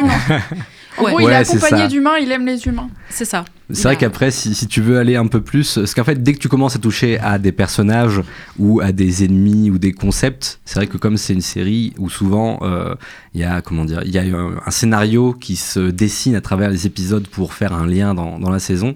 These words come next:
Speaker 2: Mm.
Speaker 3: c'est vrai qu'après, dès que tu commences à rentrer, euh, dans, euh, Time Lord, que sais-je, ça, ça devient très compliqué, quoi.
Speaker 2: Oui.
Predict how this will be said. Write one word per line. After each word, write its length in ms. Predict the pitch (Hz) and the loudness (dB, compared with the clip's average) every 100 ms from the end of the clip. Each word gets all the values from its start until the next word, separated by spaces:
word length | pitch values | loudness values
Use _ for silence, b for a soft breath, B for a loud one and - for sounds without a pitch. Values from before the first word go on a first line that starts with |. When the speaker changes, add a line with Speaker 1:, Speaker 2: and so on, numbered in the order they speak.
| B B | B B
Speaker 2:
Mm. 60 | 185 190 B | -16 -16 B
Speaker 3:
c'est 100 | - | -4
vrai 80 | 104 | -2
qu'après, 240 | 98 - | -2 -2
dès 100 | 101 92 | 0 -2
que 40 | |
tu 80 | - | -2
commences 300 | 98 98 - | -2 -2 -2
à 60 | |
rentrer, 500 | 90 85 - 98 98 | -2 -2 -2 -2 -2
euh, 120 | 90 85 | -2 -4
dans, 400 | 90 90 87 87 | -4 -4 -4 -4
euh, 140 | 87 | -6
Time 300 | - 92 87 | -2 0 2
Lord, 400 | 87 92 87 82 | 0 0 -2 -4
que 120 | 82 | -8
sais-je, 400 | 80 90 90 87 87 85 | -6 -4 -4 -4 -8 -8
ça, 160 | - | -8
ça 140 | 69 82 | -6 -6
devient 140 | 82 | -4
très 120 | 80 80 | -6 -6
compliqué, 360 | 76 - - | -8 -10 -12
quoi. 160 | - - B B B B B | -12 -16 B B B B B
Speaker 2:
Oui. 120 | 175 | -14